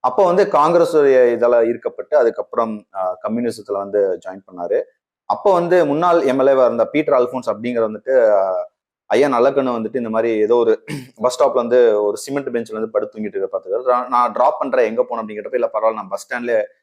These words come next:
பஸ்ஸுக்காக வெயிட் பண்ணிட்டு இருக்கேன், நான் பஸ்லயே போய்க்கிறேன்" அப்படின்னு சொல்லிட்டு பதில் சொல்லியிருக்காரு. So அந்த அளவுக்கு ஒரு எளிமையான ஒரு அரசியல் வந்து ஒரு பஸ் ஸ்டாப்ல வந்து பஸ்ஸுக்காக வெயிட் பண்றதுக்காக தூங்கிட்டு இருக்காரு அப்படின்னு வந்து நம்ம எங்கேயுமே பார்க்க முடியாது. So அந்த வகையில வந்து ஒரு எளிமையான ஒரு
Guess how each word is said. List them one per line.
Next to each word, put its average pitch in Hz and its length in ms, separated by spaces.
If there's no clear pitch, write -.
பஸ்ஸுக்காக 147 280
வெயிட் 127 200
பண்ணிட்டு 120 220
இருக்கேன், 107 180
நான் 101 220
பஸ்லயே 117 300
போய்க்கிறேன்" 104 360
அப்படின்னு 101 260
சொல்லிட்டு 101 380
பதில் 107 280
சொல்லியிருக்காரு. 98 320
So 104 240
அந்த 135 200
அளவுக்கு 156 240
ஒரு 120 120
எளிமையான 120 560
ஒரு 104 240
அரசியல் 147 300
வந்து 143 340
ஒரு 117 200
பஸ் 113 140
ஸ்டாப்ல 156 300
வந்து 131 220
பஸ்ஸுக்காக 135 380
வெயிட் 120 240
பண்றதுக்காக 113 460
தூங்கிட்டு 123 360
இருக்காரு 107 240
அப்படின்னு 110 260
வந்து 104 200
நம்ம 98 180
எங்கேயுமே 107 360
பார்க்க 92 220
முடியாது. 92 240
So - 180
அந்த 107 200
வகையில 117 240
வந்து 120 200
ஒரு 98 140
எளிமையான 104 400
ஒரு 92 180